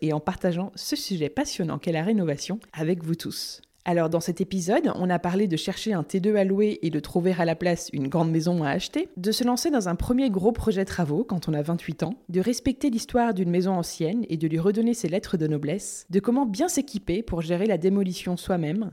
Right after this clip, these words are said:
de mes conseils pour poncer un parquet ancien, d'aventures de couple et de famille, de verrières bleu-gris, de mes bons contacts d'artisans à Bordeaux, de carreaux de ciment, de comment aménager son jardin, de bardage en bois, de mon rêve ultime de rénovation,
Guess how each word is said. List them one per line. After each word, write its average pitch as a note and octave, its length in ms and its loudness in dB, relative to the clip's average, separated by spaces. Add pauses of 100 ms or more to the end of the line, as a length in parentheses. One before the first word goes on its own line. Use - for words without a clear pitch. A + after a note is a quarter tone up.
(140)
de G3 100 0
mes A3+ 120 2
conseils C4 440 -4
pour F#3+ 160 -4
poncer A3 380 -2
un F#3 80 2
parquet F#3 340 -2
ancien, E3+ 460 -2
d'aventures A3 440 2
de F#3 100 4
couple - 360 -6 (100)
et E3+ 80 0
de D#3 100 0
famille, E3 540 0
de F3 120 0
verrières A3+ 440 2
bleu-gris, E3+ 600 -2
de E3 140 -2
mes F#3 120 4
bons G3 140 -2
contacts A#3+ 500 -2
d'artisans E3+ 540 -4 (100)
à D4 100 0
Bordeaux, F3 500 0
de E3 80 -2
carreaux C4+ 280 2
de - 60 -2
ciment, E3+ 520 -4
de F#3 120 -2
comment C#4 340 2
aménager G#3 440 4
son F#3+ 180 -2
jardin, D#3+ 560 -4
de E3+ 80 -2
bardage G#3+ 400 0
en G3 80 4
bois, D#3+ 400 0
de F3 140 -2
mon G#3 160 4
rêve G#3+ 320 0
ultime B3+ 460 2
de E3+ 100 4
rénovation, E3+ 680 0